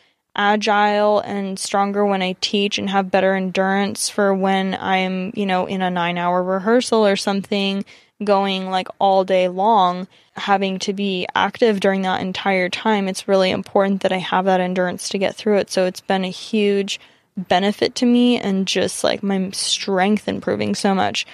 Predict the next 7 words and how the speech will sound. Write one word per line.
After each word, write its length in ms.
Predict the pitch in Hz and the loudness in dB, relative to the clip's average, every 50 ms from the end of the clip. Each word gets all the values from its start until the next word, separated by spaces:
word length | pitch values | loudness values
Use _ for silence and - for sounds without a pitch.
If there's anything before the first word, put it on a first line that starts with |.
| - - - - - _ _ _ _ | -18 -20 -20 -20 -20 _ _ _ _
But 280 | - 208 208 202 - _ | 2 2 2 2 0 _
having 400 | - - - - 247 285 339 339 | -10 -6 -2 0 0 0 0 -2
an 100 | 302 262 | -2 -2
open 280 | - 214 240 - 233 214 | 0 0 0 0 0 0
mind 240 | 202 196 208 220 226 | 2 0 2 2 2
about 280 | 214 208 196 190 196 | 2 4 2 2 2
thinking 500 | - - 208 208 - 220 214 208 208 - | 0 -4 -6 -6 -4 -6 -6 -6 -6 -8